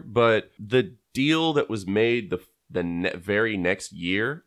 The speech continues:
allowed K Q E D to put the film on as, like, a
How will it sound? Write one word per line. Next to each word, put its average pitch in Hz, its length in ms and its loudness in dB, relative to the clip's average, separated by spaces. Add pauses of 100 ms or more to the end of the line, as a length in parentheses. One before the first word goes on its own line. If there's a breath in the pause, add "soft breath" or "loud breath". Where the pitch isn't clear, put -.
allowed 92 520 2
K 95 180 -4
Q 95 160 -4
E 92 80 -2
D 92 180 -2
to 90 80 -6
put - 300 -8
the 98 100 -8
film 95 440 0
on 95 480 0
as, 87 320 -2
like, 85 240 0
a 85 260 -2